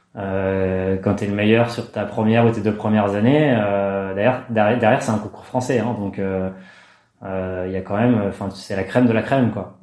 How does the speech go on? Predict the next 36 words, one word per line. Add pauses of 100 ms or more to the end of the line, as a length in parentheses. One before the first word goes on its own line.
(140)
Et
encore
une
fois,
c'est
un
concours
qui
est
très
difficile,
hein,
et, (520)
et
d'ailleurs,
quand
je
te
disais
que
la,
en,
sur
les
premières
années,
le,
la
pratique
physique
n'apporte
pas
grand-chose
à
ta
note,